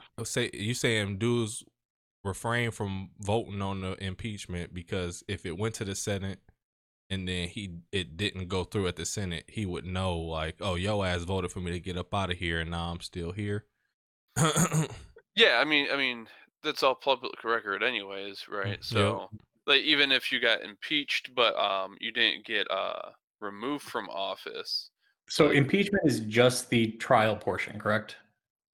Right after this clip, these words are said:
Speaker 3: Im-, like, getting impeached doesn't mean you're gone. Getting
Speaker 1: Correct.
Speaker 3: impeached is like getting prosecuted.
Speaker 1: Yeah, it, it, it's that charges have been filed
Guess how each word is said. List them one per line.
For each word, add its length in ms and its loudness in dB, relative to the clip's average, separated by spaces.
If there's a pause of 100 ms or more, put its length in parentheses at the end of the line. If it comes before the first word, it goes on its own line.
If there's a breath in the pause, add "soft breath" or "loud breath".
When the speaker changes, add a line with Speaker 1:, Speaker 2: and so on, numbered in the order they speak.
(180)
Speaker 3:
Im-, 200 4
like, 440 4
getting 260 10
impeached 600 6
doesn't 460 8
mean 360 8
you're 140 6
gone. 380 4 (440)
Getting 260 8
Speaker 1:
Correct. 240 8
Speaker 3:
impeached 240 6
is 120 6
like 240 4
getting 560 6 (240)
prosecuted. 760 2 (560 soft breath)
Speaker 1:
Yeah, 120 6
it, 220 8
it, 260 6
it's 160 -4
that 300 4
charges 480 4
have 220 4
been 240 0 (280)
filed 580 4